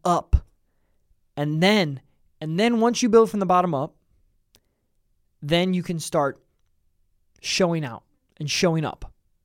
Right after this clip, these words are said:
like he did at Jackson State. Going from five and seven, four and eight, whatever he was, to steadily improving to nine and three, then to twelve and oh. That's, that's what you're looking for at Colorado.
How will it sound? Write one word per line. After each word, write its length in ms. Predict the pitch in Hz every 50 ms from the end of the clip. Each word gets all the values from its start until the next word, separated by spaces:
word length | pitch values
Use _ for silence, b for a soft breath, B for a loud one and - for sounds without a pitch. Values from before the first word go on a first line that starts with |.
| _ _ _ _ _ _
like 140 | - 156 147
he 80 | - 156
did 140 | 160 156 151
at 40 |
Jackson 360 | 139 147 143 131 - - 131 123
State. 260 | - 110 87 87 - _ _ _ _ _ _ _ _ _ _ _ _ _ _ _ _ _ _ _ _ _ _ _
Going 200 | - 160 165 165
from 200 | 147 - 160 156
five 300 | 139 _ - 165 160 165
and 120 | 156 151 139
seven, 260 | - 160 147 143 143
four 200 | - - 160 156
and 80 | 151 147
eight, 100 | 135 113
whatever 260 | 147 165 165 156 151
he 80 | 147
was, 360 | 135 127 123 117 117 - - - _ _ _ _ _ _ _ _ _ _ _
to 280 | - 180 175 151 135 - - _ _ _ _ _ _ _ _ _
steadily 420 | - - - 208 185 180 185 180 175
improving 300 | 156 - 180 170 160 156
to 60 | 147
nine 240 | 147 147 143 151 151
and 100 | 147 143
three, 280 | 151 143 123 110 - _ _ -
then 200 | 151 165 160 160
to 60 | 156
twelve 360 | 156 - - 185 170 160 147
and 100 | 151 143
oh. 140 | 123 - - - - _ _ _ _ _ _ _ _ _ _ _ _ _ _ _ _ _ _ _ _ _ _ _ _ _ _ _ _ -
That's, 400 | 147 175 180 196 - - - - -
that's 280 | 151 185 202 208 -
what 160 | - 226 - -
you're 100 | 220 190
looking 300 | 196 202 - 214 196 170
for 220 | - - 160 147
at 80 | - -
Colorado. 500 | - 147 135 127 117 113 85 - -